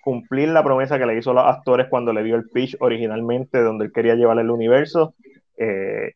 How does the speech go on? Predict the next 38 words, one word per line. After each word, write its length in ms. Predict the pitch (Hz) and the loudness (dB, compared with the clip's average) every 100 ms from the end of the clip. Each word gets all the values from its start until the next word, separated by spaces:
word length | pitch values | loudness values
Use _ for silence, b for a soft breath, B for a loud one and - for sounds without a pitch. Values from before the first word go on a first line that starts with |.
| _ | _
y 180 | 101 98 | -10 -8
él 120 | 104 | -8
se 140 | - 113 | -4 -4
siente 240 | 117 117 | -2 -2
comprometido 720 | 113 110 117 113 113 113 117 | -2 0 2 2 2 4 4
con, 340 | 110 110 107 104 _ | 4 0 0 -6 _
¿verdad? 200 | 101 98 | -6 -2
Con 100 | 160 | -2
sus 140 | 147 110 | 0 -4
actores, 460 | - 117 127 127 | 2 4 8 6
Ben 200 | 110 101 | 4 0
Affleck, 380 | 113 113 117 113 | 0 0 0 -2
Henry 160 | 110 104 | -2 -2
Cavill, 640 | 104 110 123 120 120 120 _ | -2 2 4 4 2 -2 _
Amy 260 | 113 107 107 | -2 -2 0
Adams, 420 | 120 123 117 113 | 4 4 4 0
Gal 140 | - 107 | -2 -2
Gadot, 500 | 104 113 120 120 117 _ _ _ | 2 6 8 6 4 _ _ _
Jason 260 | 117 113 113 | -8 -6 -6
Momoa, 580 | 107 113 123 123 120 120 | -4 0 2 4 2 2
Ray 160 | 107 101 | -2 -6
Fisher, 380 | - 123 120 120 | -4 -4 -2 -2
Ezra 240 | 107 110 | 0 -2
Miller, 440 | 104 127 135 131 131 _ _ _ _ _ | -2 0 4 4 0 _ _ _ _ _
que 60 | - | -2
obviamente 500 | 107 117 127 135 139 | 4 4 4 2 2
no 100 | 127 | 2
es 60 | 123 | 2
lo 120 | 120 | 4
que 80 | 120 | 4
pasó 200 | 117 131 | 2 0
en 60 | 117 | 2
la 80 | |
versión 300 | 117 113 123 | 2 0 -2
del 120 | 117 120 | -2 0
dos 160 | 127 | -2
mil 140 | 127 123 | -2 -4
diecisiete, 760 | 131 165 156 139 123 123 127 | -4 -6 -2 0 2 0 -4